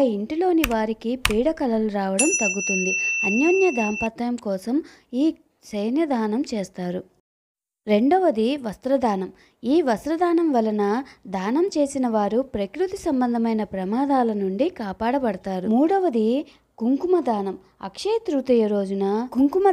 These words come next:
దానం చేయటం వలన ఆ ఇల్లాలి సౌభాగ్యం అక్షయమై వెలుగొందుతుంది. నాలుగవది తాంబూల దానం. ఈ తమలపాకులను అక్షయ తృతీయ రోజున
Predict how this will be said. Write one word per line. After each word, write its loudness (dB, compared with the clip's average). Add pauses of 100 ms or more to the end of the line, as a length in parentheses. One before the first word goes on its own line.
(100)
దానం -2 (100)
చేయటం 0
వలన -2 (580)
ఆ 2 (240)
ఇల్లాలి 0
సౌభాగ్యం -2 (160)
అక్షయమై 0 (340)
వెలుగొందుతుంది. -4 (520)
నాలుగవది 2 (180)
తాంబూల 0 (100)
దానం. -2 (400)
ఈ -4 (360)
తమలపాకులను 0 (360)
అక్షయ -2
తృతీయ -2
రోజున -2